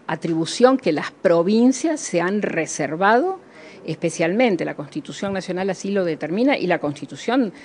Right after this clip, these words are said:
de la provincia de Santa Fe así lo determina.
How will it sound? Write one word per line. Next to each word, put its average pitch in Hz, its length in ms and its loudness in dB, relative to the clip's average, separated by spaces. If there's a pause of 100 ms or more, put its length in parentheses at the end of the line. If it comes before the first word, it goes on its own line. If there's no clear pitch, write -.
(180)
de 160 80 -4
la 151 100 -2
provincia 156 380 -6
de 143 40 -10
Santa 139 300 -14
Fe 285 220 0
así 170 200 -6
lo 151 80 -8
determina. 143 520 -8